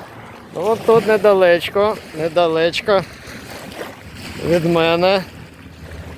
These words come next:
Ахнув достойний, кілушний. І дотягнув я його буквально два метри до берега. Відчував, що кілушний,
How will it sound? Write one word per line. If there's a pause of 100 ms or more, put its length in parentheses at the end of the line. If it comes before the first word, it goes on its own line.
Ахнув
достойний,
кілушний. (200)
І
дотягнув
я
його
буквально (260)
два
метри
до
берега. (1700)
Відчував,
що (140)
кілушний,